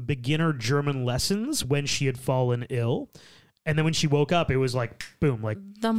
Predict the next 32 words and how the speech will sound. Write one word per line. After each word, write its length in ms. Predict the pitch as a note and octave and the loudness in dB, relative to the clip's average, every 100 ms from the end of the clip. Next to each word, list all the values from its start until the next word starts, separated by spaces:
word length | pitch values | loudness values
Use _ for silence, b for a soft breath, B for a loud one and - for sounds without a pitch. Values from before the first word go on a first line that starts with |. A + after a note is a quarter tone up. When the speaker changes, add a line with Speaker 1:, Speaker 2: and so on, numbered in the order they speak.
| G#3+ | 2
Speaker 2:
mind 440 | G3 F#3+ F#3 A#3+ | 2 4 2 2
Speaker 1:
German. 320 | B3+ B2 G#2+ | 0 0 -2
Speaker 2:
is 200 | C4 B3+ | -2 -2
insane. 1000 | C#4 C#4+ C#4 - - - D#3 D#3 D3+ D3+ E3+ | -2 -2 -2 -2 -4 -4 -4 -4 -4 -4 -2
Speaker 1:
And 140 | G3+ | 0
that's 240 | A#3+ C#4+ - | 0 -2 -2
it. 300 | A3 C4 C3+ | 0 0 0
Ma-, 120 | C#3+ G3+ | -2 -2
th-, 340 | D#3+ C3 D#3 | -2 -4 -2
I 120 | E3 | -2
think 240 | E3 G3 F#3 | 0 -2 -2
it's 240 | - - | -2 -4
one 160 | E3+ F#3+ | 0 0
of 80 | F3+ | 2
those 140 | E3+ | 0
things 280 | - D#3 D#3 | -2 -2 0
of, 120 | D#3 | 0
like, 260 | C3+ B2+ - b b b | 0 -2 -6 b b b
the 120 | B2+ C#3+ | -4 -2
mi-, 340 | C3+ C3 C#3 | 0 0 0
the 80 | D3 | 0
brain 340 | C3+ C3 C#3 D3+ | 0 2 2 2
is, 180 | C3+ | 0
like, 220 | C3+ B2+ A#2+ | 0 0 -2
recovering 580 | C3+ - - A#2+ D3+ E3 | -2 -2 -2 0 0 0
and 140 | B2+ | 0
rebuilding 460 | C3 C3 A#2 B2+ C#3 | 0 0 0 0 -2
itself 520 | D3 - C#3+ D3 - | -2 -2 0 -2 -2
while, 160 | B2+ B2 | -2 -2
like, 180 | A#2+ - | -4 -6
when 260 | C3 A#2+ B2 | -6 -4 -2
you're 240 | A#2 | -2